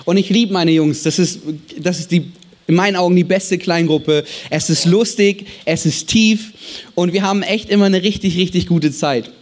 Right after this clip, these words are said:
Ich find's ein bisschen herausfordernd mit Teenagern. Warum?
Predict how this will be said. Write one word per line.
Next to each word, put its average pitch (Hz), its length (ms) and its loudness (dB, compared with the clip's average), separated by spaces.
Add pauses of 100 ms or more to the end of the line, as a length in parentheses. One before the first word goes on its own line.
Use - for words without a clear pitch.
(840)
Ich 185 160 0
find's 277 240 0
ein 185 40 0
bisschen 214 220 0
herausfordernd 180 760 0
mit 127 160 0
Teenagern. 117 500 0
Warum? 147 400 2